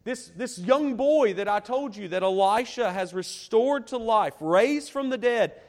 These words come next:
that's him. And that's his mama." A-, and immediately the king is struck, and he begins to ask in verse six the questions regarding what Elisha had,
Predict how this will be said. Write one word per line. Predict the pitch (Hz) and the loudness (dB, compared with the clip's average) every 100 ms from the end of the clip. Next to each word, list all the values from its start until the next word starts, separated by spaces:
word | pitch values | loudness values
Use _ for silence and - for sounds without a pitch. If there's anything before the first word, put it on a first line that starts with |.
| _ _ _ _ _ | _ _ _ _ _
that's | 139 180 | -2 0
him. | 294 330 175 - _ _ _ _ _ _ | -4 -6 -6 -12 _ _ _ _ _ _
And | - 202 | -8 0
that's | 269 277 | 0 0
his | 285 | -4
mama." | 262 294 349 339 - _ _ _ _ _ _ _ _ _ _ _ _ _ | -2 -2 -4 -10 -14 _ _ _ _ _ _ _ _ _ _ _ _ _
A-, | - 233 214 | -10 -10 -6
and | 262 | -4
immediately | 262 240 285 311 311 302 208 214 196 | -2 -2 -2 -2 0 -4 -2 -4 -2
the | 185 | -8
king | 196 269 320 262 190 | -10 -12 -8 -6 -4
is | 185 | -4
struck, | - - - 247 262 277 233 131 - - | -6 -12 -12 -8 0 2 2 0 -10 -14
and | - 196 | -8 -6
he | 226 | -4
begins | 208 202 214 - | -4 -4 -6 -4
to | 208 | -6
ask | 175 196 175 139 - | -2 -2 -2 -4 -10
in | 170 | -8
verse | 165 170 165 | -2 -4 -4
six | - 240 208 110 - - - - _ _ _ _ _ _ _ _ _ _ _ _ | -10 -2 -2 -2 -8 -16 -14 -16 _ _ _ _ _ _ _ _ _ _ _ _
the | 160 | -6
questions | 156 - 220 220 - - 185 135 127 | -6 -2 -2 -2 -10 -6 -4 -4 -8
regarding | 147 143 165 185 170 | -8 0 2 2 0
what | 160 175 | -2 -2
Elisha | 156 156 170 196 202 - 170 | -2 0 0 0 -2 -6 -6
had, | 143 147 127 | -4 -8 -8